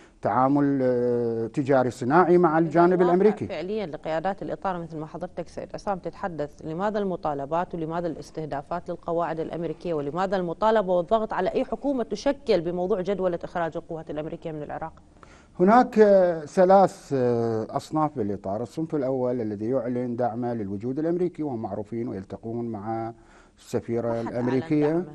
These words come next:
Speaker 1: واضح جدًا
Speaker 2: أي
Speaker 1: الشراكة
Speaker 2: قيادة اليوم
Speaker 1: الأمنية.
Speaker 2: تحاوره يقول لك: "لا،
Speaker 1: ما
Speaker 2: أنا مع
Speaker 1: يقدر يعني،
Speaker 2: إخراج
Speaker 1: لكن
Speaker 2: القوات".
Speaker 1: واضح الإشارات اللي موجودة واضحة يعني.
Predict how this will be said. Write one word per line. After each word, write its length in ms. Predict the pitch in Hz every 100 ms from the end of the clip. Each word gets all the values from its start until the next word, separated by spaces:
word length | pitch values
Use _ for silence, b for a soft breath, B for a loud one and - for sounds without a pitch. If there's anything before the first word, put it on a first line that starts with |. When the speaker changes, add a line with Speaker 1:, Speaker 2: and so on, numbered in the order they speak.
| 151 b b b b b b _
Speaker 1:
واضح 340 | 220 339 320 226
جدًا 360 | 240 202 208
Speaker 2:
أي 160 | 220 220
Speaker 1:
الشراكة 480 | - 175 180 208 196
Speaker 2:
قيادة 80 |
اليوم 260 | 196 185 190
Speaker 1:
الأمنية. 180 | 214 202
Speaker 2:
تحاوره 280 | 269 285 294
يقول 220 | 202 185
لك: 160 | 175 196
"لا، 80 |
Speaker 1:
ما 80 | 226
Speaker 2:
أنا 80 | 294
مع 60 | 262
Speaker 1:
يقدر 320 | 190 180 170
يعني، 200 | 185 180
Speaker 2:
إخراج 140 | 254
Speaker 1:
لكن 120 | 254
Speaker 2:
القوات". 240 | 226 233 233
Speaker 1:
واضح 200 | 151 143
الإشارات 600 | 151 160 165 165 196 185
اللي 160 | 160
موجودة 500 | 170 147 127 123 135
واضحة 340 | 185 254 131 120
يعني. 400 | 110 110 135